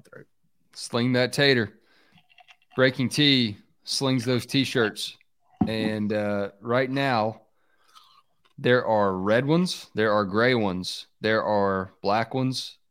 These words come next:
Speaker 2: white ones. There are, it's like
Speaker 1: I
Speaker 2: a
Speaker 1: really
Speaker 2: Doctor
Speaker 1: thought you were
Speaker 2: Seuss.
Speaker 1: gonna go Doctor Seuss on us
Speaker 2: Yeah,
Speaker 1: there
Speaker 2: it's
Speaker 1: for a
Speaker 2: like a
Speaker 1: minute.
Speaker 2: Doctor
Speaker 1: Red ones,
Speaker 2: Seuss
Speaker 1: there are
Speaker 2: book.
Speaker 1: gray ones.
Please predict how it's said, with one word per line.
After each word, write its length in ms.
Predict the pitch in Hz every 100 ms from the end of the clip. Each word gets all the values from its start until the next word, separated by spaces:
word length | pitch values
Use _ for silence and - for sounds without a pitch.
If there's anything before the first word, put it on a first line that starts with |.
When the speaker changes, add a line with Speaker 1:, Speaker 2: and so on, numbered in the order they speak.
| _
Speaker 2:
white 280 | - 104 104
ones. 400 | 92 90 - - _ _ _ -
There 260 | 135 107 101
are, 440 | 104 98 92 90 - _ _ _ -
it's 100 | 117
like 140 | 127
Speaker 1:
I 20 |
Speaker 2:
a 40 | 160
Speaker 1:
really 220 | 190 190
Speaker 2:
Doctor 100 | -
Speaker 1:
thought 160 | 160 -
you 80 | 123
were 60 |
Speaker 2:
Seuss. 40 | 147
Speaker 1:
gonna 160 | 143
go 140 | 139 135
Doctor 320 | 143 139 135
Seuss 400 | - 151 143 -
on 140 | 117
us 140 | 113 131
Speaker 2:
Yeah, 100 | 135
Speaker 1:
there 80 | 113
Speaker 2:
it's 80 |
Speaker 1:
for 40 | 135
a 20 |
Speaker 2:
like 60 | 120
a 40 |
Speaker 1:
minute. 160 | 101 120
Speaker 2:
Doctor 180 | 123 151
Speaker 1:
Red 100 | -
ones, 120 | 147
Speaker 2:
Seuss 100 | 135
Speaker 1:
there 120 | 165 175
are 40 |
Speaker 2:
book. 80 | -
Speaker 1:
gray 200 | 156 143
ones. 400 | 120 117 113